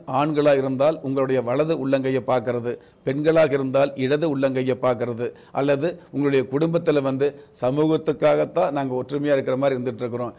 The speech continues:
எங்களுக்குள்ள ஒற்றுமை இல்ல, ஒருவருக்கொருவர் மனசு விட்டு பேசக்கூடிய சந்தர்ப்பம் இல்ல" அப்படின்னு நினைச்சீங்க அப்படின்னு வைங்களேன், அந்த மாதிரி உள்ள பாக்கியவான்கள் பிரம்ம முகூர்த்த நேரத்துல தெய்வ விக்கிரகங்களை பார்த்தாலே போதும், அந்த நாள் முழுவதும் உங்களுக்கு மிகப்பெரிய சந்தோஷம் கிடைக்கக்கூடிய,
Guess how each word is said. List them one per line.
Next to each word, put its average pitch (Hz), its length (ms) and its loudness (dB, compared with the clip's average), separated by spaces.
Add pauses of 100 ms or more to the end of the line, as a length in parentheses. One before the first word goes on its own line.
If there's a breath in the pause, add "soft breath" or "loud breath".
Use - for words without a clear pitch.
எங்களுக்குள்ள 135 500 -2
ஒற்றுமை 135 400 -2
இல்ல, 127 360 -4 (100)
ஒருவருக்கொருவர் 143 720 2
மனசு 131 360 -6
விட்டு 139 200 -4
பேசக்கூடிய 135 560 -2
சந்தர்ப்பம் 135 500 -4
இல்ல" 131 280 0
அப்படின்னு - 20 0
நினைச்சீங்க 131 500 -4
அப்படின்னு 123 260 -6
வைங்களேன், 123 320 -2 (300 loud breath)
அந்த 139 340 2
மாதிரி 156 200 4
உள்ள 135 200 2
பாக்கியவான்கள் 127 800 0 (380 loud breath)
பிரம்ம 156 460 4
முகூர்த்த 135 560 0
நேரத்துல 135 640 0 (180)
தெய்வ 156 440 0
விக்கிரகங்களை 135 680 0
பார்த்தாலே 143 640 2
போதும், 120 400 -6 (220 loud breath)
அந்த 135 400 0
நாள் 151 300 2
முழுவதும் 143 520 0
உங்களுக்கு 127 460 -4
மிகப்பெரிய 147 580 -4
சந்தோஷம் 139 540 -4
கிடைக்கக்கூடிய, 123 600 -4